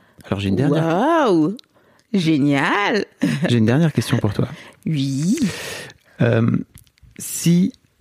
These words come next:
Speaker 1: euh, Alexandre et Anaël écoutent ce podcast dans dix ans, qu'est-ce que t'as envie de leur dire aujourd'hui ?
Speaker 2: Alors,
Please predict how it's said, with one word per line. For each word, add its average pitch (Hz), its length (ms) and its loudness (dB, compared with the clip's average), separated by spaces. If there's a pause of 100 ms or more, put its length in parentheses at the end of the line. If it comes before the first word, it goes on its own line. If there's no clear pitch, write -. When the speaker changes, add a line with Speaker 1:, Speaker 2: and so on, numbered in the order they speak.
(120)
Speaker 1:
euh, 113 580 2 (460)
Alexandre 123 540 0
et 113 80 4
Anaël 123 340 2
écoutent - 240 -4
ce 135 60 2
podcast 131 360 0
dans 123 120 2
dix 127 280 2
ans, 131 120 0 (720)
qu'est-ce - 160 -2
que 156 80 0
t'as - 100 0
envie 117 140 4
de 113 40 2
leur 113 140 2
dire 120 160 2
aujourd'hui ? 110 420 -2 (2250)
Speaker 2:
Alors, 180 240 2